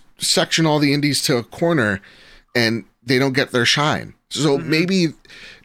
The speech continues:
Speaker 1: it does need to be reworked through the storefront so that we could see more of these indies and more people discover 'em. And then more indies start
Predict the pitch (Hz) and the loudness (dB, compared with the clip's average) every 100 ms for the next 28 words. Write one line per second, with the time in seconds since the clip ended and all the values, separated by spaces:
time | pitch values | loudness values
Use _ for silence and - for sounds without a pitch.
0 | - 120 143 151 156 151 131 113 123 113 | -4 -2 2 0 2 0 0 2 2 2
1 | 123 117 113 - - - - 123 107 104 | 0 2 0 -2 -14 -14 -4 -2 0 -2
2 | - 165 175 131 110 - 113 110 113 104 | 0 0 0 0 -2 -2 -2 -2 -2 -4
3 | - - 123 113 104 90 95 110 123 95 | -4 -2 -2 -2 -4 -6 -4 -4 -4 -4
4 | 85 87 92 90 98 95 92 - 104 110 | -6 -6 -6 -6 -8 -8 -8 -8 -6 -6
5 | 87 85 - - - - - - 117 113 | -6 -6 -10 -18 -18 -18 -6 -2 0 0
6 | 120 127 - _ 104 156 117 113 - 120 | 0 -2 -6 _ -4 -4 -4 -4 -2 -2
7 | 113 | -4